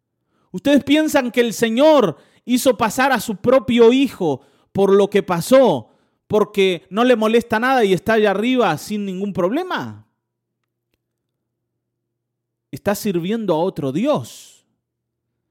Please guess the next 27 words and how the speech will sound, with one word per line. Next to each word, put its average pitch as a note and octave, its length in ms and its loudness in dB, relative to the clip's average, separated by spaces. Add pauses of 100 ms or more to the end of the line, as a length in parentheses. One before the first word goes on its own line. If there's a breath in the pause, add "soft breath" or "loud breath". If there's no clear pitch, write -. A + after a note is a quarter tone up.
(200)
Está G#3+ 220 -6
sirviendo G3+ 680 -4
a D#3+ 40 0
otro G#3+ 300 -4
Señor. D#3 600 -12 (1500)
Y D#3+ 100 -14
te F#3+ 140 0
tenés A#3+ 340 0
que A3+ 200 -6
convertir F#3 680 -2
al F3 200 -2
Dios G#3 300 -2
real, G3 480 -4
al D3 200 -6
Dios F#3+ 200 -4
verdadero. E3 840 -6 (1600)
Es A3+ 140 2
momento A3 1160 -2 (540)
que E3 140 -10
nosotros F3+ 560 -2
nos D#3+ 180 -10
enfrentemos D#3 720 -2
al D#3+ 160 -6
Dios G3+ 220 -2
de F#3+ 100 0
la D#3 100 -2
Biblia, B2 720 -4